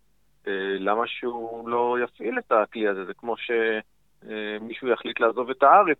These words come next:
בגלל ש-, אה, התחבורה לא מופרטת. לא, אתה לא יעשה כזה דבר. אז יכול להיות שהממשלה עושה, ממשיכה, אה, מחילה ריבונות בבקעה.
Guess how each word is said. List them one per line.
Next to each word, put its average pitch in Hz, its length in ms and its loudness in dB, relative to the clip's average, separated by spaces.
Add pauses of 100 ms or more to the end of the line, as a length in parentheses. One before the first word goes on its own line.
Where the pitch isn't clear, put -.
(120)
בגלל 110 340 2
ש-, - 180 -14 (800)
אה, 107 200 -2
התחבורה 110 640 6
לא 113 160 4
מופרטת. 110 720 -4 (500)
לא, - 460 -12
אתה - 80 -4
לא 156 100 6
יעשה 202 180 6
כזה 117 180 2
דבר. 90 280 0 (460)
אז - 160 -18
יכול 123 200 2
להיות 196 140 4
שהממשלה 143 680 8
עושה, 127 720 2 (600)
ממשיכה, 120 440 6 (160)
אה, 135 220 2
מחילה 127 360 6
ריבונות 139 560 2
בבקעה. 113 600 2